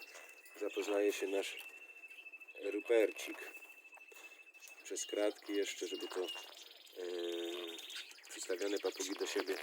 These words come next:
Wcześniej to były krzyki, dość, dość agresywnie te moje, e, dwa cudaki podchodziły do tego. Teraz już jest to, e, zauważalna zmiana. E, podchodzą do siebie, próbują tak jakby nawet gadać ze sobą przez, przez kratki.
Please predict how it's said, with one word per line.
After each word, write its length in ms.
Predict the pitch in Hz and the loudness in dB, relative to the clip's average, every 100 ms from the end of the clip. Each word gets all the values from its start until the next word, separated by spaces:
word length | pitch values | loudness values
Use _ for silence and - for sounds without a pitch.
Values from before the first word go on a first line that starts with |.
| - - - - - | -4 -12 -14 -10 -6
Wcześniej 320 | - 95 98 | -2 0 2
to 100 | - 95 95 87 87 98 | 4 6 6 2 0 4
były 200 | 95 92 | 4 4
krzyki, 400 | - 113 - 104 | 4 4 4 2
dość, 220 | 95 - | 2 2
dość 480 | 95 90 - - - - | 2 2 0 -2 -2 0
agresywnie 580 | 92 95 - 101 98 92 | 2 4 4 4 2 2
te 100 | 92 | 6
moje, 260 | 95 92 90 - - - - - 87 | 8 8 6 0 -10 -10 -12 -8 0
e, 360 | 90 90 90 | 4 6 4
dwa 200 | 85 98 | 4 4
cudaki 400 | - 98 98 - | 4 6 4 4
podchodziły 560 | - - - - 185 - | 0 2 2 4 6 8
do 140 | 107 | 8
tego. 240 | 104 95 95 | 8 6 6
Teraz 280 | 101 95 | 6 6
już 120 | 95 98 | 4 0
jest 180 | 92 | 0
to, 140 | 95 90 - - - - | 2 0 0 -4 -4 2
e, 220 | 95 92 | 6 8
zauważalna 600 | 90 98 98 95 92 95 | 10 10 10 10 10 8
zmiana. 400 | 90 104 135 123 113 - - - - - 101 - - - | 8 10 12 10 8 0 -4 -4 -4 -4 -4 -4 -2 0
E, 140 | 90 90 - | 0 0 0
podchodzą 360 | - 104 117 | 2 4 4
do 100 | 110 | 6
siebie, 220 | - 107 | 6 8
próbują 380 | 101 104 101 98 | 8 10 12 12
tak 140 | 95 101 | 10 8
jakby 180 | - | 8
nawet 200 | 98 87 | 8 8
gadać 400 | - 95 110 127 | 10 12 12 12
ze 100 | 117 | 10
sobą 300 | 107 113 107 | 8 8 8
przez, 240 | 101 107 - | 8 4 4
przez 240 | - 104 | 2 2
kratki. 460 | - 107 101 - | 6 8 6 2